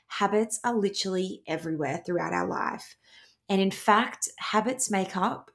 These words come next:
from forty to ninety percent of our daily behaviors. So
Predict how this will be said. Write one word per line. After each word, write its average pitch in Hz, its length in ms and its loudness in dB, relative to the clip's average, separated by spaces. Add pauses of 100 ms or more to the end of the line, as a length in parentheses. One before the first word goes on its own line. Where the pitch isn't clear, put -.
(160)
from 185 160 -4
forty 202 600 0
to 226 160 0
ninety 175 420 2
percent 170 460 0
of 170 120 -2
our 165 200 0
daily 160 320 0
behaviors. - 920 -4 (1080)
So 190 580 6